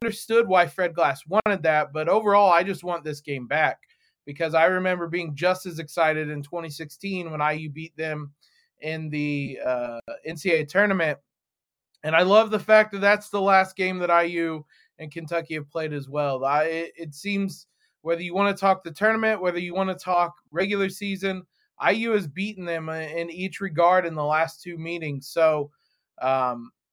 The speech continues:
I want this game back on the schedule, though. Put it in, in Gainbridge Fieldhouse. Put it in the Yum Center in Louisville or whatever it's called now. I don't care where you put it. I just want this game back. And,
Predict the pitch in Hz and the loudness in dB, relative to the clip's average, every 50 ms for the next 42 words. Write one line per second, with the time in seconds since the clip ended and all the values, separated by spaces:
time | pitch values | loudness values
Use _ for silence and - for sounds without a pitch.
0 | _ _ _ _ - 135 165 190 196 180 208 214 214 214 208 190 - - 196 185 | _ _ _ _ -2 2 2 2 4 4 4 4 4 2 -2 -4 -4 -2 -4 -4
1 | 175 165 160 156 156 156 - 165 151 147 139 143 - - 135 131 131 127 135 135 | 0 2 4 2 2 2 0 -4 -2 -2 -6 -8 -8 -6 -4 -4 -4 -4 -8 -6
2 | 131 135 135 135 135 131 135 127 113 - 139 139 _ _ _ _ _ _ _ _ | -4 -2 -2 -2 -2 -2 -4 -8 -10 -14 -20 -20 _ _ _ _ _ _ _ _
3 | _ _ - 185 196 208 202 - 190 196 196 185 - _ _ _ _ 160 170 170 | _ _ -4 -2 0 0 0 0 -2 -2 -2 -4 -8 _ _ _ _ -12 -10 -10
4 | 165 160 139 160 165 170 175 165 165 170 151 143 - - 151 156 151 143 143 147 | -8 -8 -6 -4 -4 -4 -4 -4 -4 -6 -6 -8 -10 -8 -4 -4 -4 -2 0 2
5 | 147 147 143 147 143 143 - - _ _ _ _ _ _ _ _ _ _ _ - | 2 4 4 2 0 -2 -6 -18 _ _ _ _ _ _ _ _ _ _ _ -4
6 | 185 190 185 185 180 185 185 180 175 175 175 165 156 147 156 156 139 147 151 156 | -2 0 0 0 0 -2 -2 -2 -4 -8 -10 -12 -10 -8 -8 -6 -2 2 2 2
7 | 170 170 165 160 147 - - 170 160 160 160 160 160 160 160 160 156 156 156 156 | 2 2 -2 -8 -8 -8 -6 -6 -4 -4 -4 -4 -2 -4 -4 -4 -4 -4 -4 -4
8 | 151 151 151 151 156 156 147 160 156 156 156 151 143 147 147 156 147 151 156 147 | -4 -4 -4 -4 -4 -4 -2 -2 -2 0 0 0 0 0 -2 -2 -2 -4 -6 -6
9 | - - - 143 143 139 143 143 147 143 139 139 139 143 - _ _ _ _ _ | -8 -6 -4 -2 -2 -2 -2 -2 -2 0 0 -2 -4 -6 -10 _ _ _ _ _
10 | _ _ - - 175 220 220 214 214 214 196 175 175 180 185 180 160 143 - 175 | _ _ -2 2 2 2 2 2 2 2 2 2 2 0 -2 -4 -6 -4 -4 -4
11 | 160 165 156 156 175 202 220 202 - 175 175 175 156 147 160 151 143 - - 151 | -2 0 2 2 2 2 0 -4 -4 -4 -6 -6 -4 -6 -8 -10 -10 -10 -8 -8
12 | 147 147 139 131 127 120 110 110 - _ - - 147 151 156 156 151 143 143 | -6 -4 0 0 0 0 0 -4 -8 _ -10 -8 -6 -4 -4 -4 -4 -6 -10